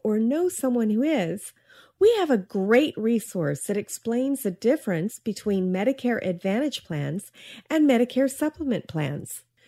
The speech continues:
To get this free resource, just go to medicarequick dot com slash class, and you will find a free fifteen-minute video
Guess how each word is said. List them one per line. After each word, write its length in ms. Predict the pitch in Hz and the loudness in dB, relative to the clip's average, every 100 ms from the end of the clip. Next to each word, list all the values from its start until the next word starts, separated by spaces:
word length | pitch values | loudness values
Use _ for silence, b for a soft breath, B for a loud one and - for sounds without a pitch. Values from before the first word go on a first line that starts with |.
| b b - | b b 2
To 180 | 302 | 4
get 340 | 247 277 349 - | 4 2 0 2
this 220 | 262 - | 2 2
free 240 | - 214 | 0 2
resource, 720 | 190 175 165 - 151 156 220 - _ - | 4 2 0 -2 0 0 -4 -12 _ -2
just 360 | 339 440 - | 0 0 0
go 240 | - 254 269 | 4 4 4
to 380 | - 202 165 - | 2 2 2 -2
medicarequick 1200 | 180 180 196 320 - 285 302 320 - 220 220 - | -4 -2 0 -2 0 0 0 -2 -2 -2 -2 -6
dot 280 | 180 196 - | -4 -4 -4
com 460 | - 233 180 165 190 b b b | -6 -4 -2 -2 -6 b b b
slash 600 | - 208 190 185 185 - _ _ - | -8 -4 0 0 -2 -6 _ _ -14
class, 760 | - 370 285 143 240 - - _ _ _ _ _ B B B | -4 -2 0 -2 -4 -8 -12 _ _ _ _ _ B B B
and 180 | 247 311 | 2 2
you 100 | 392 | 2
will 120 | 403 | 0
find 540 | 320 - 240 240 247 - | -4 -4 0 2 0 0
a 140 | 180 175 | -2 -4
free 560 | - - 214 262 339 | -6 -4 0 0 0
fifteen-minute 1000 | 339 - 247 - - 330 320 311 320 - | -2 0 0 0 -4 -2 0 0 0 -2
video 580 | 233 339 349 170 156 | 0 2 2 2 0